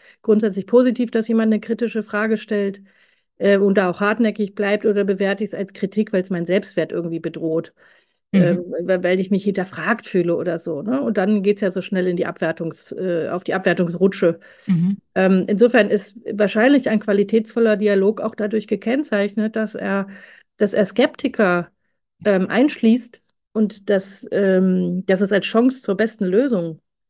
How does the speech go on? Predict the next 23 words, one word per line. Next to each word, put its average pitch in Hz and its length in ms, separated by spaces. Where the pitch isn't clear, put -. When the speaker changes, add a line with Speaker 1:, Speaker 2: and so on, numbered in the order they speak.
Speaker 2:
Mhm. 165 280
Speaker 1:
letztendlich 180 460
gesehen 165 420
wird. - 280
Speaker 2:
Ja, 202 300
weil 226 140
es 208 100
uns 214 160
auch 202 160
ein 220 80
bisschen 233 640
in 214 180
so 208 100
eine 190 380
abwartende 208 600
Haltung 202 420
bringt 226 420
und 208 440
davon 208 280
abhält, 220 540
was 208 160
wir 202 120
ja 190 220